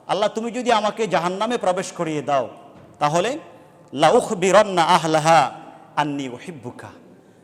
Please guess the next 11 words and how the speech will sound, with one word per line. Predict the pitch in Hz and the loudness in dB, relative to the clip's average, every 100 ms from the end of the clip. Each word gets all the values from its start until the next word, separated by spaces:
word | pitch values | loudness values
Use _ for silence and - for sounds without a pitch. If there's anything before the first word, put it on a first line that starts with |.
| _ _ | _ _
আল্লাহ | 147 160 180 | -2 0 0
গো, | |
তুমি | 202 208 214 | -4 -6 -4
যদি | 247 | 0
আমাকে | 247 247 254 | 0 2 0
জাহান্নামে | 233 208 226 233 247 | 2 2 0 0 2
প্রবেশ | 254 226 220 - | 2 2 0 0
করাও, | 220 208 | 2 2
কোনো | 202 240 | 2 2
আপত্তি | 277 269 302 - 285 | 4 4 4 0 0
নাই, | 262 247 | 2 0